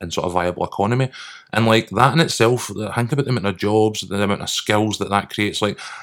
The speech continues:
I think the incentive's there to do it, but I just don't get why there's no political will behind it, because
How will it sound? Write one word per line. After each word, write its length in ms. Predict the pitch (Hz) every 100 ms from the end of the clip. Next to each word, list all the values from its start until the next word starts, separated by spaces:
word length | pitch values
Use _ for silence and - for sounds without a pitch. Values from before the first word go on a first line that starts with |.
| -
I 80 | 139
think 100 | 143
the 80 | 143
incentive's 540 | 135 - 117 98 92
there 180 | 101 104
to 120 | 101
do 200 | 95 110
it, 100 | 139
but 100 | -
I 80 | 101
just 200 | 110 117
don't 200 | 117 95
get 240 | 98 101 87
why 200 | 95 95
there's 200 | 92 95
no 160 | 92
political 480 | - 95 92 - 92
will 140 | 95
behind 280 | 82 185 104
it, 100 | 104
because 480 | 101 - 98 - -